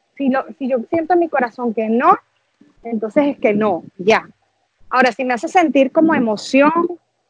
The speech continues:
eh, si me hace sentir bonito, entonces es que sí. Entonces yo llegué al hospital, nos hicieron el tour, ay no, y no me gustó nada.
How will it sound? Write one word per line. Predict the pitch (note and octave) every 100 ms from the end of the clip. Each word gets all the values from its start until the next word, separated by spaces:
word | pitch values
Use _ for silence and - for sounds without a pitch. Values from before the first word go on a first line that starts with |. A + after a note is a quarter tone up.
| _ _ _
eh, | A3+ G#3+ G3+
si | C4
me | B3
hace | A#3 D4+
sentir | E4 A#3+ A#3+
bonito, | A3 C4+ D4 D#4 F4 F4+ F4 _ - _ _ _ _
entonces | - G#3 F#3+ A#3+
es | A3+ -
que | F3+
sí. | - B3+ F#3 - _ _ _ _ _ _ _ -
Entonces | F#3 - G#3 G#3
yo | G#3
llegué | A3+
al | D4
hospital, | E4 - D#4+ A#3+ G3+ A#3+ _ _ _ _ _ _
nos | G3+ G#3+
hicieron | G3+ F#3+ A3+
el | D4+ B3+
tour, | C4+ A3 - _ _ - - _ _ _
ay | G3 E3+
no, | F3+ F3
y |
no | F3
me | F3
gustó | G3 - F3+
nada. | F#3+ E3+ C#3+